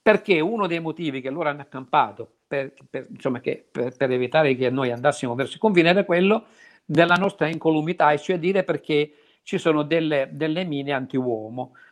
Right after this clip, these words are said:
nel campo, ma noi non volevamo uscire dalla strada, strade che percorrevano regolarmente,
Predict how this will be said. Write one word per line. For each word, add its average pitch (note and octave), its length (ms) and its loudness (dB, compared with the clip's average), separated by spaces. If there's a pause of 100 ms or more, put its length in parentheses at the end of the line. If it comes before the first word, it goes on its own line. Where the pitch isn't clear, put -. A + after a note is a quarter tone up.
(180)
nel C#3+ 340 2
campo, G#2+ 480 0
ma C3 180 0
noi F3 420 6
non C3 180 -2
volevamo C#3 440 2
uscire C#3 320 -4
dalla B2 260 -6
strada, A2 460 -6
strade G3+ 260 -2
che D#3 140 -4
percorrevano D3+ 640 -6
regolarmente, D3 960 -8